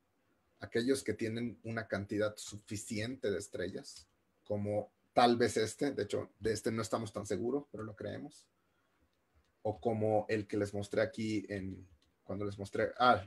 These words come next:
lo tengo al final otra vez, lo tengo al final, como este, los cúmulos más masivos tienen,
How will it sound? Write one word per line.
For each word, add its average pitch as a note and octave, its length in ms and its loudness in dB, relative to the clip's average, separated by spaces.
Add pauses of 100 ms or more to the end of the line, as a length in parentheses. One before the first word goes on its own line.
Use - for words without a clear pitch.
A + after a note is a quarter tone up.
lo A#2 140 0
tengo B2+ 180 6
al B2 80 6
final A2 340 0
otra G2+ 180 -4
vez, - 380 -12 (1040)
lo - 100 -12
tengo - 260 -2
al - 80 -10
final, - 720 -10 (1000)
como G#2+ 280 0
este, A#2+ 420 0 (1400)
los A#2+ 180 0
cúmulos F3 460 8
más B2 320 4
masivos B2+ 580 -2 (520)
tienen, D#3+ 420 8